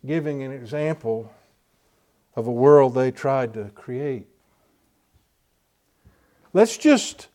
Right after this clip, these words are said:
break these parts of God's law, and that'll be fine, and that'll be fine. We can't pick and choose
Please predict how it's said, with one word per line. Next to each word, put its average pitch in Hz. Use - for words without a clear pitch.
break 180
these 156
parts 143
of 107
God's 117
law, 95
and 127
that'll 160
be 156
fine, 165
and 143
that'll 170
be 151
fine. 180
We 160
can't 214
pick 185
and 131
choose 139